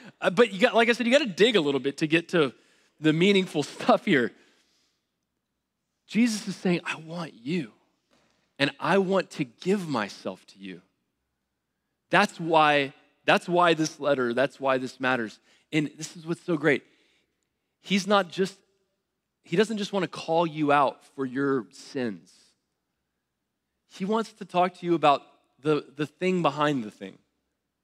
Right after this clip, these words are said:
What's the need and what's the longing you're seeking to meet by doing the things that you do, thinking the things that you think,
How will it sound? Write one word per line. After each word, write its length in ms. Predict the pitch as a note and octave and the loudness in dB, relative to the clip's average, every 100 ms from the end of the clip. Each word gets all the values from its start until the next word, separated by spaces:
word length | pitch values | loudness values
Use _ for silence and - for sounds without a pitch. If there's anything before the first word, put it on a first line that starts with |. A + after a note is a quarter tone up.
| _ _ _ _ | _ _ _ _
What's 240 | C#3+ G#3 - | -2 -2 -2
the 180 | F#3+ | -2
need 680 | A3 D3+ C3+ C3 C#3+ F3+ F3 - _ _ | -2 0 0 0 -2 -4 -10 -12 _ _
and 140 | B2+ C3+ | -6 -4
what's 160 | D3+ - | -4 -6
the 180 | D3 | -4
longing 640 | D3+ B2+ B2+ C#3 C#3+ B2 G#2+ | -4 -4 -4 -2 -2 -4 -6
you're 180 | G#2 C3 | -6 -8
seeking 540 | - - F3+ E3+ D3+ | -8 -16 -14 -8 -8
to 140 | - B2 | -8 -10
meet 480 | G#2 B2 B2+ - - _ _ _ _ _ _ _ _ _ _ _ _ _ _ _ A2+ | -8 -4 -6 -8 -18 _ _ _ _ _ _ _ _ _ _ _ _ _ _ _ -2
by 400 | B2+ C3+ B2+ A2 _ _ | 2 4 2 -4 _ _
doing 360 | - C#3+ D3 C#3 | -2 0 2 0
the 80 | B2 | -2
things 460 | - B2+ B2 G#2+ | -4 -6 -6 -8
that 280 | A2 A2 - | -6 -6 -6
you 140 | A2 A2 | -10 -8
do, 320 | A#2+ A#2 A2 | -4 -2 -4
thinking 400 | - C3 B2+ B2+ | -6 -10 -8 -10
the 100 | A2+ | -10
things 320 | - A#2 A2 | -10 -10 -12
that 100 | F2 | -14
you 100 | G#2+ | -18
think, 360 | - A#2 A2 | -12 -12 -12